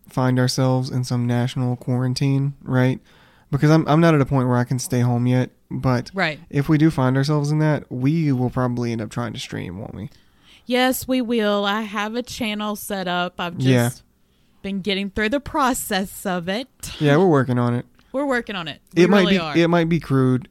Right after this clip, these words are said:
Speaker 1: It will definitely be rude.
Speaker 2: Uh, oh,
Speaker 1: But, um,
Speaker 2: for sure.
Speaker 1: yeah.
Speaker 2: For sure. So last one, Netflix Party now allows you to watch movies live with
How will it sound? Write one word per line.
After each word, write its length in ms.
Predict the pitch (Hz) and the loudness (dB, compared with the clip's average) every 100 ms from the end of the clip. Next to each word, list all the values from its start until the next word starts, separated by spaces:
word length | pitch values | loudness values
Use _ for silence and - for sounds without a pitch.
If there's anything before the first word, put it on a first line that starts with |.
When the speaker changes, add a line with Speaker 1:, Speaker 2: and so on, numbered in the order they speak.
| _ | _
Speaker 1:
It 180 | 147 139 | -2 0
will 140 | 139 | 0
definitely 460 | 131 139 139 135 135 | 2 2 2 0 0
be 120 | 127 | 0
rude. 340 | 123 127 127 131 - _ _ _ - | 2 2 2 0 -8 _ _ _ -6
Speaker 2:
Uh, 100 | 196 180 | -2 2
oh, 100 | 131 | 4
Speaker 1:
But, 160 | 127 | 4
um, 180 | 127 127 | 4 2
Speaker 2:
for 100 | 123 | 2
sure. 640 | 127 170 165 160 147 120 151 | -2 -6 -10 -10 -12 -14 -14
Speaker 1:
yeah. 420 | 143 135 135 123 123 _ _ _ | -4 0 2 2 -2 _ _ _
Speaker 2:
For 200 | 196 180 | -10 -10
sure. 320 | 170 147 87 _ _ _ _ _ _ | -10 -14 -16 _ _ _ _ _ _
So 380 | - 233 220 202 | -8 -4 -2 -2
last 440 | 196 208 226 - | 2 4 4 2
one, 300 | 285 311 320 302 _ _ - - _ - | -4 -4 -6 -12 _ _ -20 -20 _ -6
Netflix 680 | 247 302 - - 202 - - | -2 -2 -4 -12 -12 -12 -12
Party 500 | - 175 160 131 113 165 | -8 -6 -6 -10 -14 -8
now 300 | 196 196 226 | -2 0 0
allows 480 | 247 233 208 208 208 | -4 -6 -8 -8 -12
you 100 | 214 | -12
to 120 | - | -12
watch 460 | 185 180 170 - - | -10 -10 -10 -14 -10
movies 640 | 185 196 214 247 262 - | -8 -8 -8 -10 -10 -14
live 340 | 180 185 202 | -10 -8 -8
with 160 | 214 214 | -10 -14